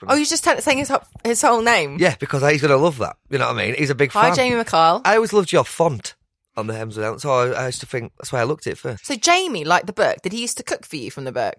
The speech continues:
Speaker 2: He did, yeah. He was better than me, annoyingly.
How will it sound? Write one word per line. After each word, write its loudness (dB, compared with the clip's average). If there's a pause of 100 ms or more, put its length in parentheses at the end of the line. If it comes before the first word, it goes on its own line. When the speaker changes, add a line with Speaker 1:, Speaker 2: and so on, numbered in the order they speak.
(540)
Speaker 2:
He -2
did, 0
yeah. 2
He 0
was -6
better 2
than -2
me, 0
annoyingly. 0